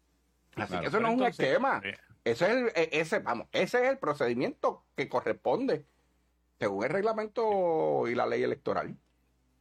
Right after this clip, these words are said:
Speaker 2: Eh, pues el pasado jueves, porque todo este revolú se formó, ¿verdad? Cuando Tommy lo saca el diecisiete, el pasado jueves, el dieciocho, la afro y el Overseas Press Club tiran un comunicado conjunto, no muy común, ellos cada,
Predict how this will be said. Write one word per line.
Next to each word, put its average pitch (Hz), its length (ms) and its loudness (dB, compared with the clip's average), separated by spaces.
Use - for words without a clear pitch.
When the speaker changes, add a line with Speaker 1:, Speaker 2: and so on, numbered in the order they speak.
Speaker 2:
Eh, 101 220 -6
pues 135 280 -2
el 135 180 -2
pasado 160 380 -2
jueves, 170 380 0
porque 90 200 -6
todo 104 240 -2
este 131 600 -2
revolú 127 380 -2
se - 140 -8
formó, 107 640 -2
¿verdad? 95 240 -2
Cuando 90 440 -2
Tommy 104 280 -2
lo 113 100 -2
saca 113 260 -4
el 107 60 -4
diecisiete, 107 680 -4
el 104 100 -4
pasado 117 360 0
jueves, 127 280 2
el 92 60 -2
dieciocho, 113 600 -4
la 92 220 0
afro 139 360 0
y 127 80 2
el 120 80 2
Overseas 117 320 0
Press 131 240 -2
Club 160 240 -2
tiran 98 240 0
un 107 160 -4
comunicado 107 460 0
conjunto, 113 460 -2
no 92 180 0
muy 107 180 0
común, 107 400 -2
ellos 87 180 -2
cada, 90 320 0